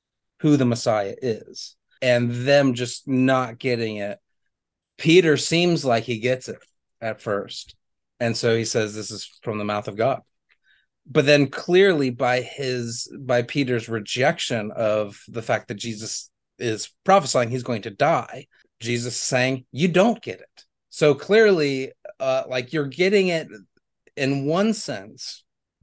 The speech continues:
you know that I'm the Messiah, but you're not getting what the Messiah actually does and what's going to occur with the Messiah,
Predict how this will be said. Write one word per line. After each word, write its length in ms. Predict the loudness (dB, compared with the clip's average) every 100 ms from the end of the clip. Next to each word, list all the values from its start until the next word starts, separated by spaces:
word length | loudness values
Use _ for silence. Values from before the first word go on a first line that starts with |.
| -10
you 160 | -4
know 200 | 0 2
that 160 | 2 0
I'm 140 | -2
the 80 | -4
Messiah, 440 | -8 -4 -4 -6 -12 _ _ _ _
but 200 | 0 0
you're 140 | 0
not 320 | 2 2 2 -2
getting 380 | -2 -2 -2 -4
what 340 | -4 0 0
the 60 | 0
Messiah 580 | -4 -2 2 2 2 -2 -8 _
actually 500 | -10 -10 -12 -12 -12 -8
does 500 | -8 -8 -12 -16 -18 _ _ _ _ _
and 160 | -4
what's 160 | -2 -2
going 220 | -4 -6
to 140 | -4 -8
occur 400 | -8 -10 -8 -8
with 160 | -10
the 80 | -12
Messiah, 480 | -14 -12 -10 -10